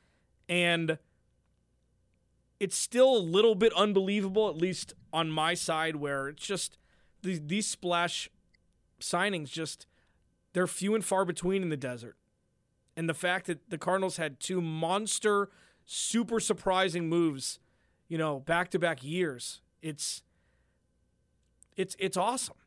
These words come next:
Like, it, and we're a little bit, like, i-, if you've listened to Bo and myself, during the season, we record our, the pod-, the Monday podcast Sunday night right after the game, and it's kind of our stream of consciousness. We haven't really, you know, consummated our en-,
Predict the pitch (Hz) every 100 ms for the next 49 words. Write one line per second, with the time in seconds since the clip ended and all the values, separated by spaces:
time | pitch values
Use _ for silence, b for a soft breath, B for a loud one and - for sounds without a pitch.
0 | _ _ _ - 170 170 170 170 165 175
1 | 202 226 175 226 214 180 185 165 170 -
2 | 185 180 175 226 220 214 214 165 180 175
3 | 170 180 165 196 233 190 196 180 170 165
4 | b b b 196 208 - 202 196 180 156
5 | 156 151 156 - 165 156 143 180 180 160
6 | 170 196 196 156 170 156 160 - 175 180
7 | 175 156 151 127 b b 165 180 180 170
8 | 151 139 156 143 139 - 185 165 156 -
9 | 208 190 - 175 160 156 170 165 156 -
10 | b b b 190 202 160 156 196 202 196
11 | 185 170 b b b 165 175 165 - 202
12 | 196 190 185 175 160 156